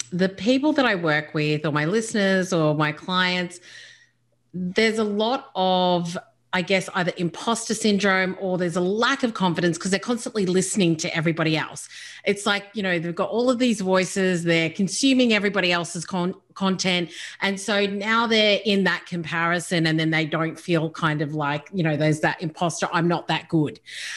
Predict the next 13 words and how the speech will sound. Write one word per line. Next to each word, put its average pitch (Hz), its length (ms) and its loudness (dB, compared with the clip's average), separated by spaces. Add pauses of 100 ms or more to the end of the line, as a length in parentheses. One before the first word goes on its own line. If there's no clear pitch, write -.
(160)
And 214 160 0
so 226 300 0 (120)
that 220 300 -2
whole 240 220 -6
thing 196 240 -4
of 165 100 -2
listening 170 540 -2
to - 160 -4
yourself 160 720 0
or 175 440 4
speaking 170 580 0
up, 202 340 -4 (880)
that, 226 340 2